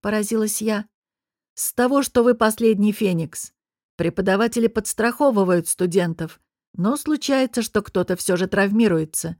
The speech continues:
Я уж молчу о произошедшем на последнем этапе». Ректор качнул головой. Не беспокойтесь,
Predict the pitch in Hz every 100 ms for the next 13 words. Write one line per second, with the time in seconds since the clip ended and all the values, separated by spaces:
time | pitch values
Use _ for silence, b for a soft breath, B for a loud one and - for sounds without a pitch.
0 | _ _ _ 165 165 240 294 - 285 262
1 | - 226 220 220 202 208 202 175 - 190
2 | 196 190 - 180 170 180 185 - 170 -
3 | 160 - _ _ _ _ _ 185 214 208
4 | - 196 202 202 - 196 190 196 196 190
5 | 165 170 _ _ _ _ _ - 185 196
6 | - 196 208 214 170 - 143 -